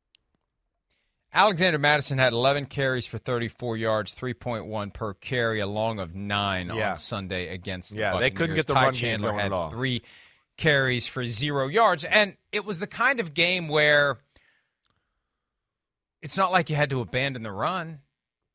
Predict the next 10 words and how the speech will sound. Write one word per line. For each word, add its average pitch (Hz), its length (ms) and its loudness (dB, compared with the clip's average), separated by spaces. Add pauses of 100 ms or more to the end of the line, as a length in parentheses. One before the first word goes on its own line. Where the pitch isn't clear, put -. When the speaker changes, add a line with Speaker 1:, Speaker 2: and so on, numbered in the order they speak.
(240)
Speaker 1:
It, 220 180 0
it 220 200 -2
was 240 380 0
a 170 80 -2
Speaker 2:
Well, 151 100 4
the 175 100 4
Speaker 1:
game 208 220 -2
where 185 320 2
the 151 120 -4
Vikings, 147 720 -2